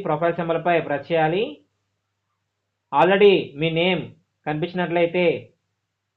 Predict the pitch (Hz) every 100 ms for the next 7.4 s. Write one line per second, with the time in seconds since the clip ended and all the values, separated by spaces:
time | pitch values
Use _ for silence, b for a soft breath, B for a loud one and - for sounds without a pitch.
0 | _ _ 151 165 180 175 - 175 117 -
1 | 131 143 156 160 160 151 175 240 302 _
2 | _ _ _ _ - 120 180 - 208 185
3 | 190 165 - - _ 143 151 165 180 160
4 | 165 160 175 135 110 _ _ _ _ _
5 | _ _ _ _ _ _ _ _ _ _
6 | 127 151 175 170 175 170 127 113 131 -
7 | 156 151 160